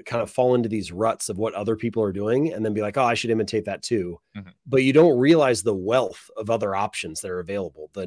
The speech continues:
Speaker 1: just almost infinite number of paths that you could take. And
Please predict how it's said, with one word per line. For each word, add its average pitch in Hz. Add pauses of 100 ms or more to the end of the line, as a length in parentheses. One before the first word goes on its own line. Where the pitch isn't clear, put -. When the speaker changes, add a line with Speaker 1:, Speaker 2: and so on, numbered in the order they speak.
(160)
Speaker 1:
just 104
almost 117
infinite 127
number 101
of 90
paths 87
that 107
you 95
could 95
take. - (560)
And 131